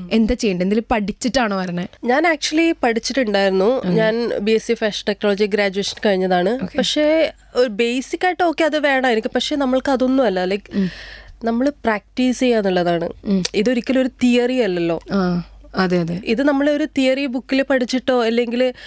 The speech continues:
Speaker 2: അതില് അത് നമുക്ക് അത് ബേസിക് കാര്യങ്ങൾ നമുക്ക് അറിയാവുന്നതേ ഉള്ളൂ. പക്ഷേ
Speaker 1: ഉം.
Speaker 2: ഇത് നമ്മള് വർക്ക് ചെയ്യുക അല്ലെങ്കിൽ പ്രാക്ടീസ് ചെയ്യുക എന്നുള്ളതാണ്.
Speaker 1: ഉം.
Speaker 2: ഇപ്പൊ അങ്ങനെ ഇപ്പൊ സ്റ്റൈലിങ്ങിനോട് താല്പര്യമുള്ള കുട്ടികളാണെങ്കിലും
Speaker 1: ഉം.
Speaker 2: അത്, അതൊക്കെ ഞാൻ പറയുകയാണെങ്കിൽ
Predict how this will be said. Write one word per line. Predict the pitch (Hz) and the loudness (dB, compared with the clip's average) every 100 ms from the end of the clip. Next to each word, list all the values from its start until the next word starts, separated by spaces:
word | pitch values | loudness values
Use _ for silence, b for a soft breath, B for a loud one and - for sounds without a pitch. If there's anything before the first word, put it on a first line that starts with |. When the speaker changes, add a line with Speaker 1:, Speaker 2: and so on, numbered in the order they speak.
| B B - - | B B -16 -10
Speaker 2:
അതില് | 240 269 | -6 -2
അത് | 311 277 285 | 0 0 0
നമുക്ക് | 311 294 330 | 0 0 0
അത് | 311 320 | 0 -2
ബേസിക് | 214 226 285 277 - 320 _ 302 | -2 0 2 0 0 -4 _ 0
കാര്യങ്ങൾ | 294 294 294 | 2 2 0
നമുക്ക് | 269 302 | 0 2
അറിയാവുന്നതേ | 269 254 247 254 247 | 2 2 2 2 2
ഉള്ളൂ. | 208 | 0
പക്ഷേ | 214 190 | -4 -4
Speaker 1:
ഉം. | 262 | -2
Speaker 2:
ഇത് | 262 330 | 0 0
നമ്മള് | 294 302 | 2 2
വർക്ക് | 339 247 240 247 - | 0 0 0 0 0
ചെയ്യുക | 285 269 | 0 2
അല്ലെങ്കിൽ | 269 247 240 233 269 | 2 2 0 0 -2
പ്രാക്ടീസ് | - - 233 - 277 247 | -2 -2 -2 0 0 2
ചെയ്യുക | 262 226 | 2 2
എന്നുള്ളതാണ്. | 202 185 185 180 - | 0 -2 0 -2 -2
Speaker 1:
ഉം. | 190 180 - | -2 -2 -2
Speaker 2:
ഇപ്പൊ | - | 0
അങ്ങനെ | 226 220 233 | 2 2 2
ഇപ്പൊ | 240 240 | 2 0
സ്റ്റൈലിങ്ങിനോട് | - 226 214 220 226 233 226 233 226 226 233 | -2 0 2 2 0 0 2 2 2 2 2
താല്പര്യമുള്ള | 220 208 220 220 220 | 0 0 2 2 0
കുട്ടികളാണെങ്കിലും | 220 220 220 214 208 214 202 214 254 | 0 0 2 2 2 2 2 2 0
Speaker 1:
ഉം. | 208 196 185 B B - - - | 0 -2 -4 B B -20 -14 -4
Speaker 2:
അത്, | 247 285 | 0 2
അതൊക്കെ | 285 - 240 277 269 | 2 2 2 0 0
ഞാൻ | 294 285 | 0 2
പറയുകയാണെങ്കിൽ | 294 285 285 302 403 | 4 4 2 0 -2